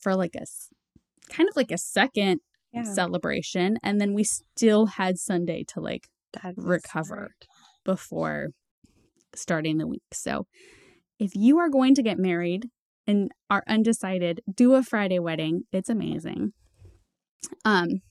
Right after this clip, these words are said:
Speaker 1: but we were driving and we were just kind of talking about, like, what we wanted our wedding to be like. And we live in California, the Central Valley. And so by the time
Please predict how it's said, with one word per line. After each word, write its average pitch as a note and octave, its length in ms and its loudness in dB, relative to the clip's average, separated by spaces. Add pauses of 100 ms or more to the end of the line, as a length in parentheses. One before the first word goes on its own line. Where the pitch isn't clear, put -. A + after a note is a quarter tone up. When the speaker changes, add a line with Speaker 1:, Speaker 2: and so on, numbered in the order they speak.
(420)
Speaker 1:
but A#3+ 260 2 (760)
we A3+ 160 8
were D#4+ 160 6
driving F#3 640 6 (200)
and G3 540 2 (1000)
we A3+ 100 0
were C4 60 2
just E4+ 200 -4
kind G4+ 120 -6
of F#4 60 -8
talking A#3 300 -2
about, G3 140 -6
like, C#3+ 140 -8
what - 280 -8
we - 80 -8
wanted - 380 -8 (520)
our E3+ 140 -4
wedding D4+ 380 6
to C#4 120 -4
be C4+ 200 2
like. B3 420 0
And F#3+ 220 -2 (560)
we A#3+ 320 8
live C4 400 6
in G3+ 340 0
California, G3 680 0
the G3+ 100 -8
Central F#3 380 0
Valley. E3+ 480 0 (420)
And G3 220 2
so F#3 460 0 (800)
by G3+ 140 2
the F#3+ 140 -2
time D4+ 500 2